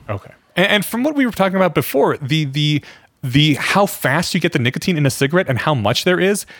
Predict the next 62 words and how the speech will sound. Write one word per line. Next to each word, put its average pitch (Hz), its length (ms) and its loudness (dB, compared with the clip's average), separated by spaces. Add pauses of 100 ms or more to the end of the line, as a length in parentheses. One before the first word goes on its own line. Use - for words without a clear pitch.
(160)
is 131 160 0
really 214 240 0
counterproductive 165 680 0
if - 160 -2
you're 131 120 2
not 139 240 0
already 120 340 0
a 98 40 -2
smoker. - 500 -4 (380)
Like, 147 200 0
uh, 156 320 0 (100)
every 196 200 0
now 214 100 2
and 208 80 0
then 156 60 2
I'll 127 80 0
still - 160 -2
have 135 160 0
a, 120 240 2
uh, 101 240 -2 (100)
we 107 160 -2
were 104 60 -2
just 98 140 -8
saying, 104 160 -8 (180)
every 202 160 0
now 226 100 2
and 202 100 0
then 165 140 0
I'll 147 120 0
still - 180 0
have 165 100 2
a 165 60 -2
cigarette 135 360 0
at 127 120 0
a 151 40 -4
party, 98 420 -2 (340)
and 151 160 -2
I 175 100 2
will 214 140 2
take 185 280 -2
one 160 300 0
drag, 131 480 -2 (220)
and 135 300 0
I 160 120 0
will 190 140 2
get 156 200 -2
lightheaded 143 560 0
and 123 120 -2
have 135 180 -2
to 135 140 0
hold 135 180 0
on 156 140 0
to 135 100 0
something 95 420 -4 (300)
because - 460 0
<laughs> - 0 -
you 330 80 2
get - 180 0
a 160 80 2
lot 185 460 0
of 160 60 -2
nicotine 160 460 -2